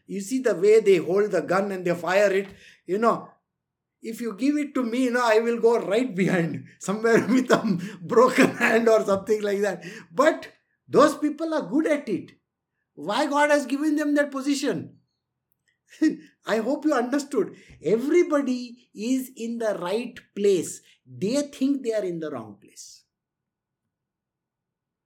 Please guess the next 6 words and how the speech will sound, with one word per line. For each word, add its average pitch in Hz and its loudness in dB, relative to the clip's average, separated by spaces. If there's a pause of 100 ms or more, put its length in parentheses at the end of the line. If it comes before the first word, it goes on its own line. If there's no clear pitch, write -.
(920)
You 269 0 (220)
are 277 -4
in 240 -10
the 240 -10
right 180 -8 (140)
place. - -16